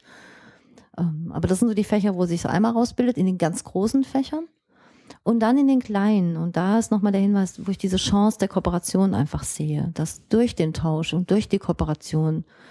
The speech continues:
Angebote im Bildungsbereich möglich werden, die eine einzelne Hochschule nicht stemmt. Sei es als Ergänzung fürs eigene Fach oder sei es in der Kooperation für einen gemeinsamen Bachelor, Master oder ein Fortbildungsangebot. Das sind so die, und dazwischen natürlich auch alles.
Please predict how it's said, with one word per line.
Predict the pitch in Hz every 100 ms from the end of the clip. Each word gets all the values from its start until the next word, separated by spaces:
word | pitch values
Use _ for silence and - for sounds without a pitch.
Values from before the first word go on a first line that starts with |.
| - _ - _
Angebote | 175 214 233 190 196 185
im | 185 180
Bildungsbereich | 196 196 - 170 170
möglich | 180 190 180 170
werden, | 170 180 196 202
die | 180
eine | 113 180 170
einzelne | 165 180 185
Hochschule | 180 170 180 180
nicht | 202 -
stemmt. | 160 147 147
Sei | 185 185
es | 190
als | - -
Ergänzung | 110 - 180 220 254 254
fürs | 240 -
eigene | 220 226 226
Fach | - 220 214 -
oder | 202 190
sei | 180 190
es | 196 - - - -
in | 208
der | 190
Kooperation | 202 190 180 180 - 185 175
für | 185
einen | 180
gemeinsamen | 175 170 170 165
Bachelor, | 170 - 175
Master | 160 156 160 165
oder | 160
ein | 160
Fortbildungsangebot. | 156 156 - 175 165 156 156 151 143 151 - - _ - -
Das | -
sind | 196
so | 185 190
die, | 180 - _ _ - -
und | 196
dazwischen | 190 - 240 240
natürlich | 208 - 202 -
auch | 196 -
alles. | 240 269 285 -